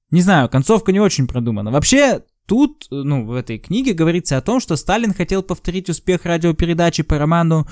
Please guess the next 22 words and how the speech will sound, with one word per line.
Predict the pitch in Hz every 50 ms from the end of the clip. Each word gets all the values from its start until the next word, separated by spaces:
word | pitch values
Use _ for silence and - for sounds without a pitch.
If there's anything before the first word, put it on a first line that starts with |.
| - - - 139 -
Герберта | - 131 139 156 165 160 156 165 165 151 - 170
Уэллса | 170 175 190 190 160 131 123 - - 110
"Война | 110 120 131 143 156 160
миров". | 165 170 156 147 120 87 - - - _ - - - - - - - - - - - - - -
В | -
чём | - 151 139
там | 123 - 120 117
была | 110 123 113 107
суть? | - - - 208 262 262 - - _ _ - -
Поставили | - 147 131 - - 175 165 151 139 123 117 113
по | - - - 139
роману, | 131 131 139 143 143 139 131 120 110 104 90 - - _ _ _ -
э, | - 107 113
"Война | 117 123 131 135 127
миров" | 120 120 120 127 131 120 110 -
аудиоспектакль, | 127 117 113 113 113 110 113 - - 127 - - 185 208 262 262 - 269 262 214
там | - - 180 180 160
описывается | 156 147 - 160 170 - - 135 123 120 - - 117
вторжение | - - 131 127 127 127 139 139 131 127 113 113
инопланетян | 117 113 - 127 127 131 131 127 - 131 117 107 107
на | 113 110
Землю. | 104 110 110 101 98 101 113 147 185 208